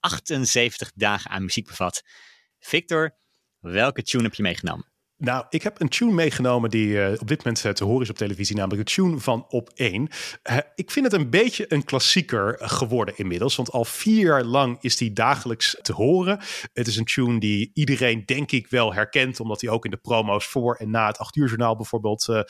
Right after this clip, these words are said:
Speaker 2: te horen is. Eh, de tune van Op één, hij is, eh, gemaakt door Guido Heneman van het bedrijf Call for Music. En er zit één ding in. Ik heb het wel eens eerder gezegd toen ik deze tune heb laten horen in de podcast van Alexander Klupping. En dat is dat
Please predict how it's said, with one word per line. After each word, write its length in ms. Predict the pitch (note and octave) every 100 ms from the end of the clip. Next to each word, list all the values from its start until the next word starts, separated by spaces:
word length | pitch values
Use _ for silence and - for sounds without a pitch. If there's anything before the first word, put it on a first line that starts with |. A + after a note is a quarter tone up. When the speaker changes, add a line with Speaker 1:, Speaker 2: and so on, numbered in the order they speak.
| -
Speaker 2:
te 140 | - A#2+
horen 320 | A2+ A#2 G2
is. 200 | G2 - - - -
Eh, 160 | A#2+ A2
de 80 | C#3
tune 180 | B3+ G3+
van 100 | C3+
Op 140 | B2+
één, 200 | D3 E3
hij 140 | B2+
is, 160 | C3+ -
eh, 120 | A#2+
gemaakt 300 | A2 B2 A2
door 120 | A2+
Guido 460 | - - - E3+ A2
Heneman 560 | E2+ G2+ D#3+ B2+ G2+ F#2
van 140 | A2
het 80 | G2
bedrijf 420 | G#2 G2+ F#2+ - _
Call 340 | - D#3+ C3 -
for 400 | - B2 G#2 - _
Music. 640 | G2 A2 A3 - A3 - - - - - _
En 300 | C#3 D3 D3+ _
er 120 | C3
zit 220 | C#3 B2 _
één 240 | - A#3+ C4
ding 120 | B2
in. 80 | F2+
Ik 60 | A#2
heb 100 | B2+
het 40 |
wel 80 | B2
eens 100 | -
eerder 180 | C3 A2+
gezegd 240 | G2+ G#2+
toen 120 | -
ik 60 | G#2
deze 220 | G2 F#2
tune 200 | - G#2+
heb 100 | F#2
laten 200 | G2 F#2
horen 140 | G2 F#2
in 60 |
de 140 | F2+ G#2+
podcast 280 | - F#2+
van 120 | - F#2+
Alexander 340 | F#2 - E2+
Klupping. 540 | - C#3 E2+ - - -
En 140 | -
dat 140 | C3+ D3+
is 120 | -
dat 260 | A#2 -